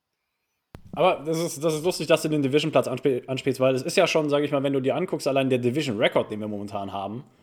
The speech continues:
der ist ja auch schon unterirdisch, ne? Ähm,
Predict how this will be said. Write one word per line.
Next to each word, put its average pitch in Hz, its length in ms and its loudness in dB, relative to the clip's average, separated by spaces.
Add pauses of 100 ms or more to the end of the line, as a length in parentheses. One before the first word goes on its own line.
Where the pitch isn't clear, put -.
(280)
der 139 80 4
ist 135 60 2
ja 139 80 2
auch 202 180 4
schon 117 220 -4
unterirdisch, 85 500 -10
ne? 123 220 -6 (420)
Ähm, 117 360 4